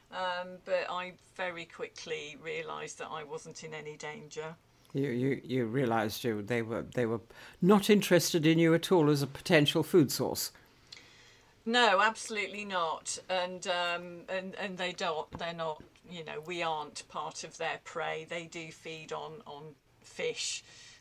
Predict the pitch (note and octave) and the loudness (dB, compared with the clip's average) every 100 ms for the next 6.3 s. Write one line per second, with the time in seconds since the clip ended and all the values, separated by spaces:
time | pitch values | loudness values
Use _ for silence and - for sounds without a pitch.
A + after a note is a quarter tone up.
0 | _ D3+ D3+ D3+ D3 - E3 D#3+ E3 E3+ | _ -14 -12 -14 -14 -10 -8 -8 -8 -8
1 | D3+ D#3 D#3 D#3+ D3+ D3 D3 D3 C#3 - | -10 -12 -8 -8 -8 -8 -10 -10 -14 -16
2 | - D3 D3 - - - - - - D3 | -12 -12 -12 -16 -18 -18 -16 -14 -14 -10
3 | D3 D3+ D#3 D#3 D#3+ _ _ - - - | -8 -6 -6 -10 -18 _ _ -18 -16 -16
4 | - _ - G3 - F#3+ G3+ - F#3 - | -18 _ 0 2 4 4 4 4 2 6
5 | G#3 - G3 F#3+ D3+ - - C3 C3+ C3+ | 6 8 8 10 8 6 2 4 4 4
6 | - D3 | 2 0